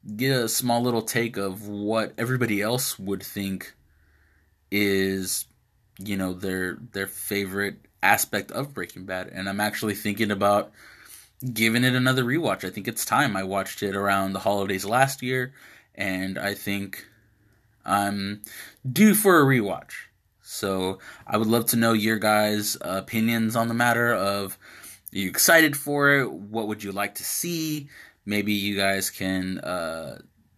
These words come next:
shoot me something on Twitter or anything about that. So just let me know. What can I say that the world doesn't already know about Stan Lee? He passed away Monday morning,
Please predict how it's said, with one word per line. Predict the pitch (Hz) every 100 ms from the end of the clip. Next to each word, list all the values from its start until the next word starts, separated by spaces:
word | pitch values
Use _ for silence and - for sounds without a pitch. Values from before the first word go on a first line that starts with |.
| _ -
shoot | - 110 101
me | 104 101 101
something | 98 104 101 104 101 95
on | 95 98 98
Twitter | - 135 127 123 110
or |
anything | 110 110 110
about | 101 101 104
that. | 110 101 - - -
So | -
just | 131 135
let | 156
me | 170
know. | 170 123 95 _ _ _ _ - _ _ _ _ _ _ _ _ _ _ _ _ _ _
What | 120 127
can | 143
I | 123
say | - 104 104 101
that | 95 98 98 95 -
the | 95 101 98
world | 101 110
doesn't | 104 101 98
already | 92 95 92 92
know | 92 90
about | 90 87 -
Stan | - 92 90 90
Lee? | 90 87 87 _ _ _ _ _ - _ _ _ _ _ _ _ _
He | _ - 95 95
passed | 95 101 95 -
away | 92 113 117 107 -
Monday | 107 110 110 110
morning, | 107 110 113 113 110